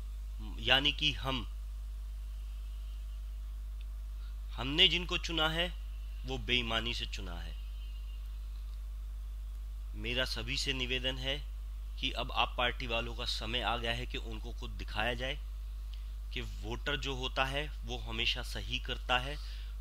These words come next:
और सही का साथ देता है। अगर दिल्ली विधानसभा में आम आदमी पार्टी को सड़सठ सीटें जिता के भेजा था तो वो भी लोगों ने ही भेजा था,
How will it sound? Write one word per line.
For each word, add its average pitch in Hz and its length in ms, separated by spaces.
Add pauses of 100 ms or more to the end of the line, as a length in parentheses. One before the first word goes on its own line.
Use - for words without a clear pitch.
(200)
और 120 80
सही 123 260
का 120 120
साथ 107 260
देता 117 360
है। 131 200 (720)
अगर 117 220
दिल्ली 123 380
विधानसभा 123 680
में 127 220 (960)
आम 127 220
आदमी 127 240
पार्टी 123 400
को 127 180 (260)
सड़सठ 127 460
सीटें 131 480
जिता 117 300
के 131 180
भेजा 113 420
था 135 200 (420)
तो 127 60
वो 107 260
भी 123 160
लोगों 131 320
ने 139 60
ही 131 80
भेजा 127 300
था, 147 180